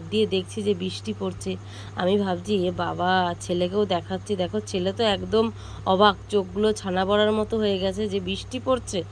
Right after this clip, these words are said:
আর সেই বলছে, "চল চল, তাড়াতাড়ি হেঁটে চল, তাড়াতাড়ি চল,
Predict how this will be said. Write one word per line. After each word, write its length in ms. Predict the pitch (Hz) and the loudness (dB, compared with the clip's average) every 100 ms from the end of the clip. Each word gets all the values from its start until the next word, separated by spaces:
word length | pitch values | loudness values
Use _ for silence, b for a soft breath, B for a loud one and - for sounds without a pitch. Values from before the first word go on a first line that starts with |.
| B B B 190 | B B B 0
আর 140 | 196 | 2
সেই 280 | - 202 226 | 2 2 4
বলছে, 280 | 208 214 226 | 4 2 0
"চল 240 | - 240 254 | -2 -2 0
চল, 180 | 269 262 | 0 0
তাড়াতাড়ি 360 | 247 226 233 | 0 -2 -2
হেঁটে 220 | 214 226 240 | -2 -2 -2
চল, 160 | 247 240 | -2 -2
তাড়াতাড়ি 320 | 226 240 247 | -2 -2 -4
চল, 180 | - 269 | 0 0